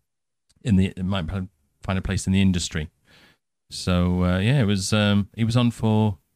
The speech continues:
two and a half hours reviewing everyone's tracks. <laughs> God. I was going,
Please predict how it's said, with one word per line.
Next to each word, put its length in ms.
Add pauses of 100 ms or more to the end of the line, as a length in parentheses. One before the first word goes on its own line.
(760)
two 80
and 80
a 60
half 300
hours 600
reviewing 420
everyone's 360
tracks. 600 (680)
<laughs> 680
God. 80 (1120)
I 40
was 80
going, 220